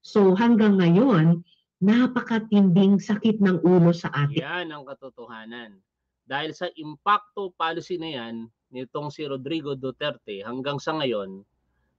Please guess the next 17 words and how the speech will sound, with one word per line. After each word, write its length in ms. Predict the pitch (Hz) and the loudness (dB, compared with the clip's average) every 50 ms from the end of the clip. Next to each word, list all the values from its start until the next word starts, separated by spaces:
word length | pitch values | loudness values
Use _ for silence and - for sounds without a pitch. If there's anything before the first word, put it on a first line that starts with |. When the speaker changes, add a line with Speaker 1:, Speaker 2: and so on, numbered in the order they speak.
| - | -2
Speaker 2:
yan 180 | 131 139 143 143 | 0 0 0 2
po 220 | 143 160 156 135 | 0 0 2 2
ay 100 | 135 127 | 0 0
pinoproblema 800 | - 131 127 127 127 113 - 127 120 117 120 123 123 120 123 123 | -2 -2 -2 -2 -4 -2 -4 -4 -4 -2 0 0 0 0 -2 -4
po 240 | 117 - 110 104 - | -4 -6 -8 -8 -6
at 160 | 107 110 110 - _ _ _ _ _ _ | -8 -10 -10 -12 _ _ _ _ _ _
sakit 460 | _ - - - - - 139 - - | _ -8 -8 -6 -4 -6 -6 -6 -8
ng 240 | - 123 117 113 - | -8 -8 -8 -6 -6
ulo 460 | 117 127 127 113 98 95 92 92 - _ _ _ _ _ _ _ _ _ _ - | -4 -4 -2 -4 -4 -6 -10 -12 -16 _ _ _ _ _ _ _ _ _ _ -6
ng 240 | 117 120 120 120 - | -4 -2 -2 -4 -4
ating 400 | - 117 117 113 - 120 113 117 110 | -2 -4 -4 -2 -2 -2 -2 -2 -2
lipunan. 680 | 107 104 - - 98 95 107 110 107 98 92 87 87 - _ | -4 -6 -6 -8 -6 -4 -2 -2 -2 -2 -4 -8 -10 -10 _
Partikular 520 | - - - - 120 - 123 123 123 120 120 | -8 -6 -6 -8 -2 2 2 2 4 2 2
ngayon 360 | 127 127 120 113 101 101 101 | 2 2 2 2 2 0 -2
ng 100 | 107 107 | -4 -6
kasalukuyang 680 | - 110 - 127 113 110 107 - 113 107 107 107 104 107 | -6 -6 -4 -2 -2 -2 -2 -2 -2 -2 0 0 -2 -2
gobyerno. 680 | 101 113 107 98 107 104 104 104 135 143 127 - - | -2 -4 -2 -2 -2 -2 0 2 2 2 2 0 -2